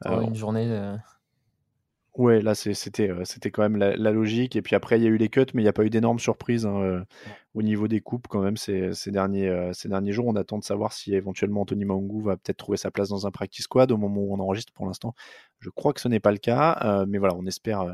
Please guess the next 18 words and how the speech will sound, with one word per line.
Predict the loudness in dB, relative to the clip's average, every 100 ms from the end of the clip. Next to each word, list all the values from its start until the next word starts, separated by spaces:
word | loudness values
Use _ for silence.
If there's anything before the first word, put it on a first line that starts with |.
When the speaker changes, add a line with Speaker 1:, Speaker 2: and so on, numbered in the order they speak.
| -8
Speaker 1:
éventuellement, | -10 -12 -12 -12 -12 -6
é-, | -4 -4 -4
évidemment, | -4 -4 -4
très | -6
fort | -10 -12
tout | -10 -8
ça. | -8 -10 -16 -16 -12 0
Euh, | 2
merci | 4 2 4
beaucoup, | 4 4 4
messieurs, | 2 4 4 4
pour | 0 2
ce | 2
Power | 6 6 8
Ranking | 4 2 0 2
et |
cette | 2 2
preview. | 2 4 4 0